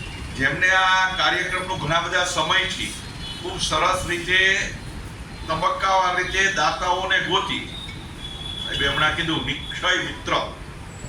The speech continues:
ને ગોતી અને આ સુંદર મજાનું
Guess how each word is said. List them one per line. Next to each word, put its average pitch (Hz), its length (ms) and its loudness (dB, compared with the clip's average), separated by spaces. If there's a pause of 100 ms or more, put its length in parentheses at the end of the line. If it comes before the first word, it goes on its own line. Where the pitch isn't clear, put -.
ને - 60 2 (140)
ગોતી 196 400 0 (880)
અને 180 200 2
આ 185 260 6 (560)
સુંદર 269 420 0
મજાનું 180 420 2